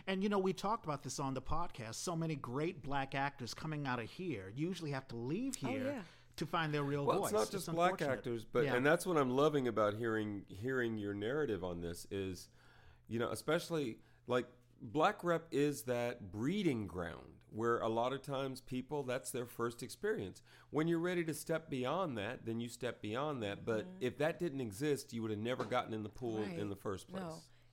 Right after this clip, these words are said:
Speaker 2: And I wouldn't have gotten the love. I mean, it's a very, it's a very tricky, I mean, s-, especially being a Black woman and a, a Black woman living in America.
Speaker 3: Mm-hmm.
Speaker 2: It was very, um, traumatic,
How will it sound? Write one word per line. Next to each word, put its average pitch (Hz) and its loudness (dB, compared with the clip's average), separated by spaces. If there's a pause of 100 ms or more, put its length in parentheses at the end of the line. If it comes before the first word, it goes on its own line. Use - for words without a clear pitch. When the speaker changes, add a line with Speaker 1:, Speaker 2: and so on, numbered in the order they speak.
Speaker 2:
And 170 -2
I 170 2
wouldn't 180 0
have 170 -8
gotten 175 2
the 160 0
love. 175 4 (380)
I 202 2
mean, 226 0
it's 233 -2
a 277 -2
very, 269 4
it's 214 -2
a 233 0
very 214 4
tricky, 214 -4
I - -2
mean, 190 -4
s-, 180 -8 (160)
especially 233 -2
being 170 -2
a 151 0
Black 156 -2
woman 165 -4 (540)
and 135 -4
a, 131 -4 (180)
a 131 2
Black 147 0
woman 135 -4
living 151 0
in 143 -4
America. 156 -2 (160)
Speaker 3:
Mm-hmm. 123 -6 (840)
Speaker 2:
It 190 -2
was 247 -6
very, 165 0
um, 139 -6
traumatic, 135 -4